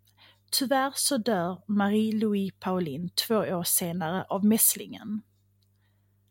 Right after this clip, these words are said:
Var den lilla flickan från Chabourg verkligen Pauline? Vilken teori tror ni på?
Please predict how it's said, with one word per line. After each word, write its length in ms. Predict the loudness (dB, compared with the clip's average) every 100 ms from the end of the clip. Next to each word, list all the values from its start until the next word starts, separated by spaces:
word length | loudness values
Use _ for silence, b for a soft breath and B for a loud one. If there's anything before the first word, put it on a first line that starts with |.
| _ _ _
Var 300 | 0 4 6
den 200 | 6 4
lilla 240 | 4 2 0
flickan 720 | 2 0 0 -2 -2 -2 -4
från 240 | -2 0
Chabourg 580 | 2 0 -2 -6 -6 -8
verkligen 680 | -8 -8 -8 -10 -8 -8 -6
Pauline? 560 | -2 -2 -2 -4 -6 -8 _ _ _ _ _ _ _ _ _ b b
Vilken 380 | 6 6 8 2
teori 460 | 4 4 4 2 -2
tror 320 | -2 -2 2
ni 180 | 0 -2
på? 380 | -8 -10 -10